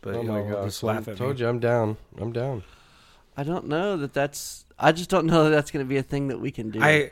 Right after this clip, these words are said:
Speaker 3: guys.
Speaker 1: I'm,
Speaker 3: I just don't think that it is.
Speaker 1: I'm not advocating for us to play it on this podcast, but I have played it with my,
Speaker 2: It does not look
Speaker 1: uh,
Speaker 2: like
Speaker 1: kids.
Speaker 2: it's cross plat-, cross.
Speaker 1: And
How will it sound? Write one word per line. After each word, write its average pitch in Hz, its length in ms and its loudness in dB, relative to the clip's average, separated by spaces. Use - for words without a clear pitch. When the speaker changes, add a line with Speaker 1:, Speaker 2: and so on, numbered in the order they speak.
Speaker 3:
guys. 101 300 -4
Speaker 1:
I'm, 151 220 4
Speaker 3:
I - 40 -4
just 135 220 -10
don't 120 240 -6
think 117 220 -8
that 107 120 -12
it 101 120 -12
is. 98 160 -8
Speaker 1:
I'm 147 180 4
not 147 400 2
advocating 135 680 0
for 123 200 -4
us 123 200 -2
to - 120 -14
play 123 300 0
it 120 80 0
on 117 200 0
this 113 180 -4
podcast, 117 720 -4
but 117 100 -4
I 117 120 -2
have 120 280 -2
played 113 300 -2
it 117 120 0
with 113 220 -8
my, 117 160 -4
Speaker 2:
It 113 80 0
does 110 80 -2
not 104 120 0
look 95 100 -2
Speaker 1:
uh, 101 60 -4
Speaker 2:
like 95 100 -2
Speaker 1:
kids. 92 140 -4
Speaker 2:
it's 120 100 0
cross 92 320 -4
plat-, 87 180 -6
cross. - 400 -12
Speaker 1:
And 127 240 -4